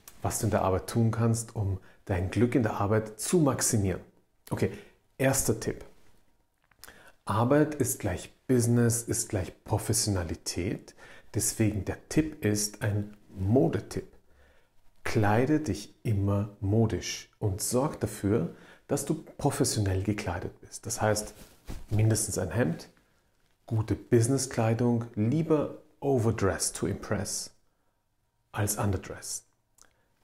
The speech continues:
Trenne Freizeit von Arbeit, auch wenn du im Homeoffice sitzt,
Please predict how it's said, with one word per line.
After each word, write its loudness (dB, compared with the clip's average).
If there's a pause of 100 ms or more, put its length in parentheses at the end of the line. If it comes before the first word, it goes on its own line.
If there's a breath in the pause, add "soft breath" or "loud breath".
(280 soft breath)
Trenne 2 (100)
Freizeit -2
von -6
Arbeit, 0 (260 loud breath)
auch -6 (120)
wenn 4
du 4
im 0
Homeoffice 0
sitzt, -2